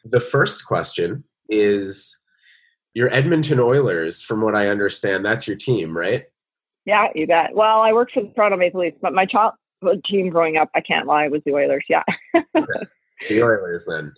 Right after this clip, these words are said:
Speaker 1: Um, they were darn near unstoppable when Wayne came into the league. How many goals did he score in his career?
Speaker 2: Oh, Brett, that's, well, now everyone listening is gonna think, as a Canadian, I should know that answer.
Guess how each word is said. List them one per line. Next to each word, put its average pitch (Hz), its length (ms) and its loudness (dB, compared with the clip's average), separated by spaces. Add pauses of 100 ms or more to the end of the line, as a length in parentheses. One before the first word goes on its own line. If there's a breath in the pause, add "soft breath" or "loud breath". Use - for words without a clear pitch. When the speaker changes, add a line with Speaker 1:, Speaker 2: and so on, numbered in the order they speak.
(440 soft breath)
Speaker 1:
Um, 101 400 0 (220)
they 123 80 0
were 143 160 0
darn 156 300 0
near 151 240 0
unstoppable 117 800 0
when 104 460 -2
Wayne 110 520 0
came 113 260 0
into 110 240 0
the 98 140 -4
league. 95 560 -2 (360)
How 143 180 -2
many 156 220 2
goals 135 420 4
did 117 160 0
he 110 120 -2
score 110 380 -2
in 101 60 -2
his 107 220 -4
career? 131 420 -6 (520)
Speaker 2:
Oh, 165 840 0 (280)
Brett, 143 340 -4 (240)
that's, 170 240 0 (300 soft breath)
well, 170 600 2
now 190 280 0
everyone 226 540 0
listening 220 260 -2
is 180 60 -6
gonna 185 180 -2
think, 185 220 0
as 156 100 2
a 175 80 -2
Canadian, 175 440 0
I 151 100 0
should 165 200 -8
know 156 160 0
that 147 200 2
answer. 147 420 -2